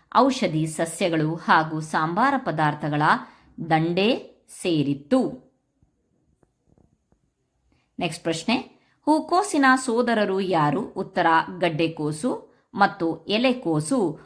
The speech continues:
ಹೂಕೋಸಿನ ಸೋದರರು. ನೆಕ್ಸ್ಟ್ ಪ್ರಶ್ನೆ, ಹೂಕೋಸು ಯಾವ ರೋಗಗಳನ್ನ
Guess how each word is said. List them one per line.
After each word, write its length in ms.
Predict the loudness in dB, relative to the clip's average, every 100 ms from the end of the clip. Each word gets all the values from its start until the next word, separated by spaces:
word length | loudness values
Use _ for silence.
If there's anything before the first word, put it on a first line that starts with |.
| _
ಹೂಕೋಸಿನ 720 | _ 0 0 2 2 2 0 0 0 -2 -10 _ -10
ಸೋದರರು. 1040 | -2 0 2 0 0 2 2 2 -2 -12 _ _ _ _ _ _ _ _ _ _ _ _ _ _ _
ನೆಕ್ಸ್ಟ್ 300 | -8 -8 -10
ಪ್ರಶ್ನೆ, 600 | -8 -8 -2 0 0 -4 _ _ _ _ _ _ _ _ _ _ _ _ _ _ _ _
ಹೂಕೋಸು 540 | -2 -2 2 0 0 2
ಯಾವ 280 | 4 6 4
ರೋಗಗಳನ್ನ 520 | 2 -2 -2 -2 0